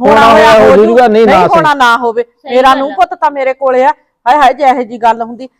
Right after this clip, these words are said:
Speaker 1: ਐਡੀ ਸੋਹਣੀ ਮੇਰੀ ਨੂੰਹ ਸੀ, ਤੇ ਕੀ ਪਤਾ ਭਾਈ ਕੀ ਕਰਦਾ ਉਹ, ਕੀ
Speaker 3: ਸਹੀ
Speaker 1: ਨਾ।
Speaker 3: ਗੱਲ ਆ।
Speaker 1: ਮੈਂ ਤਾਂ
Speaker 2: ਚੱਲ
Speaker 1: ਨਹੀਂ
Speaker 2: ਵਧੀਆ
Speaker 1: ਇਹਨੂੰ
Speaker 2: ਹੋਇਆ ਜਿਹੜਾ ਮੌਕੇ ਤੇ ਆ ਕੇ ਤੂੰ ਵੀ ਦੱਸ ਪਿਆ, ਸਾਡੇ
Speaker 3: ਹਾਂ।
Speaker 2: ਘਰੇ ਵੀ ਇਸੇ ਗੱਲ ਤੇ ਹੀ ਕਲੇਸ਼ ਹੋਈ ਜਾਂਦਾ ਸੀ
Speaker 3: ਚੱਲ
Speaker 2: ਭਾਬੀ।
Speaker 3: ਵਧੀਆ ਹੋਇਆ ਬੰਟੂ, ਜਿਹੜਾ ਕਹਿੰਦੇ ਹੁੰਦੇ ਮੌਕੇ ਤੇ ਉਹ ਵੀ ਚੱਕਿਆ ਗਿਆ।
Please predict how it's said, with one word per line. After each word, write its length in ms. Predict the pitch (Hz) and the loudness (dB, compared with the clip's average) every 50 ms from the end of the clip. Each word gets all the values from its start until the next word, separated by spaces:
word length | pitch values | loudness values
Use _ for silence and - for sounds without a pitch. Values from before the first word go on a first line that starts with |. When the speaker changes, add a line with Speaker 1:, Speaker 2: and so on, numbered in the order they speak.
| _ _ - | _ _ -6
Speaker 1:
ਐਡੀ 240 | 247 240 208 247 220 | -6 -6 -6 -8 -10
ਸੋਹਣੀ 280 | - 240 240 262 320 | -10 -10 -10 -10 -10
ਮੇਰੀ 240 | 320 302 277 254 254 | -10 -10 -8 -8 -10
ਨੂੰਹ 220 | 233 226 226 269 | -12 -14 -14 -14
ਸੀ, 140 | 269 311 285 | -14 -16 -18
ਤੇ 360 | 269 _ _ _ _ _ 254 | -18 _ _ _ _ _ -10
ਕੀ 220 | 247 254 277 277 277 | -10 -8 -8 -10 -6
ਪਤਾ 300 | 277 254 247 254 269 262 | -6 -6 -6 -4 -6 -6
ਭਾਈ 280 | - 320 330 359 330 | -4 -4 -6 -6 -6
ਕੀ 460 | 339 _ _ _ _ _ - 277 277 262 | -10 _ _ _ _ _ -8 -8 -8 -6
ਕਰਦਾ 420 | 277 262 240 240 233 220 226 226 | -2 -2 -4 -2 -2 -2 -2 -2
ਉਹ, 180 | 220 214 226 220 | -2 -4 -8 -14
ਕੀ 300 | _ _ _ _ 262 277 | _ _ _ _ -12 -10
Speaker 3:
ਸਹੀ 100 | 269 254 | -8 -6
Speaker 1:
ਨਾ। 220 | 240 226 214 208 | -4 -4 -4 -6
Speaker 3:
ਗੱਲ 160 | - 175 - | -8 -12 -20
ਆ। 60 | - _ - | -20 _ -10
Speaker 1:
ਮੈਂ 180 | 233 240 247 247 | -6 -4 -4 -2
ਤਾਂ 140 | 269 - | 0 -2
Speaker 2:
ਚੱਲ 80 | - - | -2 0
Speaker 1:
ਨਹੀਂ 120 | - - | 0 0
Speaker 2:
ਵਧੀਆ 320 | 165 165 190 208 226 233 226 | 2 2 4 4 4 4 4
Speaker 1:
ਇਹਨੂੰ 140 | 196 196 196 | 4 4 4
Speaker 2:
ਹੋਇਆ 120 | 196 196 | 4 4
ਜਿਹੜਾ 320 | 185 190 196 202 214 208 196 190 175 175 180 | 4 2 2 4 4 4 2 0 -2 -6 -10
ਮੌਕੇ 420 | 180 180 175 185 180 180 - 190 180 | -8 -4 0 0 0 0 -2 -4 -2
ਤੇ 100 | 180 180 | -2 -2
ਆ 40 | |
ਕੇ 100 | 165 170 | -4 -4
ਤੂੰ 160 | 170 175 185 190 | -6 -4 -2 0
ਵੀ 80 | 208 | 0
ਦੱਸ 160 | 196 190 180 | 0 0 0
ਪਿਆ, 140 | 180 175 170 | 0 -2 -2
ਸਾਡੇ 240 | - 185 190 185 202 | -2 -2 -2 -2 -2
Speaker 3:
ਹਾਂ। 80 | 208 240 | 0 0
Speaker 2:
ਘਰੇ 140 | 233 226 | 0 0
ਵੀ 100 | 220 220 | 2 2
ਇਸੇ 220 | 220 214 214 240 220 | 2 2 2 0 0
ਗੱਲ 180 | 214 208 208 | 2 0 2
ਤੇ 100 | 196 220 | 0 -2
ਹੀ 40 | 220 | -2
ਕਲੇਸ਼ 280 | 196 214 202 196 190 202 | -2 -2 -2 -4 -4 -4
ਹੋਈ 120 | 196 190 | -6 -6
ਜਾਂਦਾ 160 | 185 180 170 | -4 -4 -4
ਸੀ 60 | 170 370 | -4 -4
Speaker 3:
ਚੱਲ 80 | 359 | -4
Speaker 2:
ਭਾਬੀ। 140 | 381 - 330 | -6 -8 -8
Speaker 3:
ਵਧੀਆ 240 | - 339 349 359 359 | -10 -8 -8 -8 -6
ਹੋਇਆ 240 | 359 330 330 330 330 | -8 -8 -10 -12 -12
ਬੰਟੂ, 400 | 277 302 294 277 294 359 349 339 _ _ _ _ | -14 -14 -16 -16 -18 -20 -20 -20 _ _ _ _
ਜਿਹੜਾ 260 | 233 302 302 320 339 | -10 -8 -6 -6 -6
ਕਹਿੰਦੇ 260 | 339 339 320 302 339 | -8 -10 -14 -14 -16
ਹੁੰਦੇ 160 | 370 339 330 320 | -16 -16 -14 -12
ਮੌਕੇ 320 | 294 294 285 294 294 277 | -12 -10 -12 -10 -12 -14
ਤੇ 120 | 277 285 | -12 -10
ਉਹ 80 | 285 285 | -10 -10
ਵੀ 100 | 311 349 | -12 -14
ਚੱਕਿਆ 380 | 349 302 - _ 285 269 254 247 | -18 -18 -18 _ -12 -12 -10 -10
ਗਿਆ। 140 | 247 240 | -12 -14